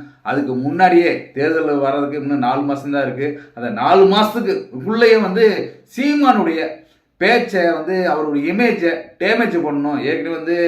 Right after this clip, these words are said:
சீமான் வந்து இந்த புயல் வெள்ள நிவாரண நிதிக்கெல்லாம் வந்து நிறைய இடத்துல போய் மக்களை வந்து நேரடியா பார்த்து அவர் நிறையா கொடுத்தாரு, அவரால முடிஞ்ச அளவு கொடுத்தாரு. அந்த கொடுத்ததுக்குனால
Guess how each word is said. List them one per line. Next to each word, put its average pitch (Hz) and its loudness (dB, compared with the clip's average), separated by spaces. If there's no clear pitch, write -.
சீமான் 170 -4
வந்து 156 -8
இந்த 156 -8
புயல் 165 0
வெள்ள 156 -4
நிவாரண 147 -2
நிதிக்கெல்லாம் 143 -2
வந்து 143 -8
நிறைய 143 -2
இடத்துல 160 -6
போய் 147 -4
மக்களை 143 -2
வந்து 139 -4
நேரடியா 143 -4
பார்த்து 135 -4
அவர் 123 -4
நிறையா 139 0
கொடுத்தாரு, 170 -2
அவரால 175 4
முடிஞ்ச 196 4
அளவு 208 6
கொடுத்தாரு. 170 0
அந்த 123 -8
கொடுத்ததுக்குனால 170 -2